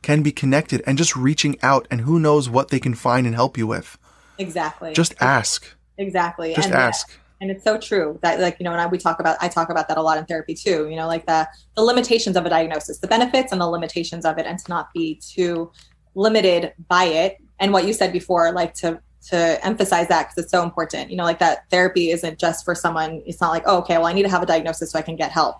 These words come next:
Speaker 2: It's not like that, you know, and
Speaker 1: No.
Speaker 2: there's so many, like we were just talking about, burnout. And, uh, you know, there are so many things that didn't make it to the D S M
Speaker 1: Life
Speaker 2: that are
Speaker 1: changes.
Speaker 2: Right. Like, life changes, mar-, like, marital, you know, that's, like, something I think, you know, you don't,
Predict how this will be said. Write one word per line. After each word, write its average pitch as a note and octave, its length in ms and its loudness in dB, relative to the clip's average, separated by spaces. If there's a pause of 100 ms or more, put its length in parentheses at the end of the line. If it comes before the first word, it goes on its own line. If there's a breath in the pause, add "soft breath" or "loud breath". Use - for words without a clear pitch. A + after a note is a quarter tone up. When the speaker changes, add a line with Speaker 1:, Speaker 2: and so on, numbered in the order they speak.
(140)
Speaker 2:
It's F#3+ 320 -8
not D3+ 160 0
like D3+ 160 -2
that, - 240 -4
you F3+ 80 -8
know, E3+ 140 -4
and F3+ 80 -2
Speaker 1:
No. F#3 60 0
Speaker 2:
there's G#3+ 180 2
so - 80 -2
many, A#3 120 0
like A3 140 2
we D4+ 80 4
were F#4+ 80 4
just F#3+ 100 -6
talking D#3+ 260 -4
about, D3+ 260 -4 (440 loud breath)
burnout. G3+ 440 2
And, G3 140 0
uh, G3 140 0
you G#3 80 -4
know, F#3 280 0 (360)
there A3 120 0
are A3+ 40 4
so A#3 140 0
many A3+ 120 4
things A3+ 180 -2
that - 200 -2
didn't A3 200 2
make A#3 140 0
it F3+ 100 2
to - 80 -12
the F3 60 -4
D F#3+ 160 2
S E3 160 -2
M A3 440 2
Speaker 1:
Life C3 160 4
Speaker 2:
that F3+ 100 2
are - 60 4
Speaker 1:
changes. G#2+ 360 0 (400)
Speaker 2:
Right. F#3+ 380 2
Like, F#3 200 -2
life G3+ 220 2
changes, F3+ 300 -4
mar-, F#3+ 320 0
like, F3 160 -4
marital, F#3 480 0
you - 60 -2
know, F#3 100 2
that's, G3+ 240 2
like, F#3+ 120 0
something F#3+ 280 -4
I F3 80 -2
think, F3 220 -10
you F3+ 120 -10
know, F3 120 -4
you F3 120 -8
don't, E3+ 140 -4